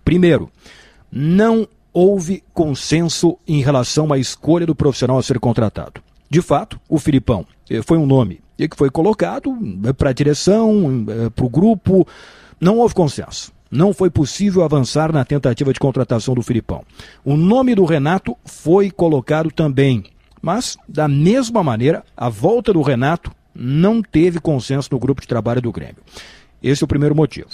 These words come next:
Segundo motivo, uma avaliação extremamente positiva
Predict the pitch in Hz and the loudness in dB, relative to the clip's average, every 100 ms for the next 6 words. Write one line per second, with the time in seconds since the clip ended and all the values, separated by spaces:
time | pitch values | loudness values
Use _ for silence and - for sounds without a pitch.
0 | - _ - 233 294 302 175 - 208 226 | -20 _ -6 -2 0 2 0 2 0 0
1 | - _ _ _ _ _ _ _ 180 185 | -6 _ _ _ _ _ _ _ 0 0
2 | 247 247 262 185 160 123 78 _ - 175 | 2 0 0 0 0 0 -4 _ -4 -4
3 | - - _ - 214 277 233 131 165 202 | -4 -10 _ -2 0 2 0 0 0 -2
4 | - - 202 135 139 - 175 180 220 | -6 -6 -6 -4 -6 -2 -2 0 -4